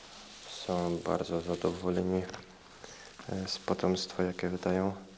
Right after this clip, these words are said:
te gołębie z tej pary, więc jest to jedna z bardzo nielicznych par, które są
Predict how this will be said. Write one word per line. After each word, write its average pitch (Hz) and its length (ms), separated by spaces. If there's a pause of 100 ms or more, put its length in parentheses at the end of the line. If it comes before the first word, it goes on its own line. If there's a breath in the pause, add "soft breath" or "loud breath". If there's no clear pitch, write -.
(560 loud breath)
te - 120
gołębie 90 360
z - 60
tej 92 140
pary, 92 360 (1000 loud breath)
więc 90 180
jest 87 220
to 90 60
jedna 90 260
z 87 60
bardzo 90 340
nielicznych 87 440
par, - 260
które - 300
są 85 280